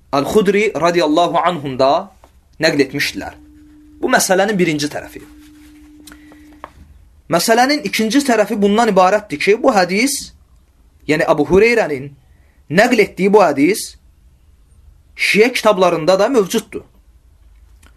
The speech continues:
Məsələn, bayaq qeyd etdiyim Əl-Qasas surəsi əlli altıncı ayənin təfsirinə baxa bilərsiniz. Təfsirul Qummidə.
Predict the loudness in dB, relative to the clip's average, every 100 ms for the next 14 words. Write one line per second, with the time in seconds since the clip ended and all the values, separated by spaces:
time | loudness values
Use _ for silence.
0 | -20 _ _ _ _ 0 0 2 0 0
1 | -2 -4 -12 _ _ _ _ _ _ _
2 | _ _ _ _ _ 4 4 4 4 2
3 | 0 -6 -2 -2 -4 -14 _ _ _ 0
4 | 0 0 0 2 2 0 0 0 0 -2
5 | -2 2 2 2 2 0 -4 -10 -2 2
6 | 2 0 -10 _ _ _ _ _ _ 4
7 | 4 4 0 -4 -8 -8 -4 0 2 2
8 | 2 2 2 0 -6 -12 -16 _ _ _
9 | _ _ _ _ _ _ _ -8 -4 0
10 | 0 0 0 0 -2 -6